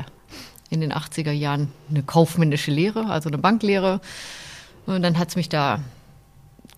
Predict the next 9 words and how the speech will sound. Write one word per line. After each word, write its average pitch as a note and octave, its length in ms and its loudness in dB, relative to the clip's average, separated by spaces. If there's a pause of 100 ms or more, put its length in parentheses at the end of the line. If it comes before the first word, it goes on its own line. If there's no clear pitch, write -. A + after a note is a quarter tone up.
(120)
gehalten, G#3+ 760 2
dann D#3+ 200 -4
habe D3+ 160 -2
ich D3 140 -6
ein E3 60 0
begleitendes G3 420 0
Studium F#3 340 -2
gemacht, E3+ 580 -4
ähm, D#3+ 300 -2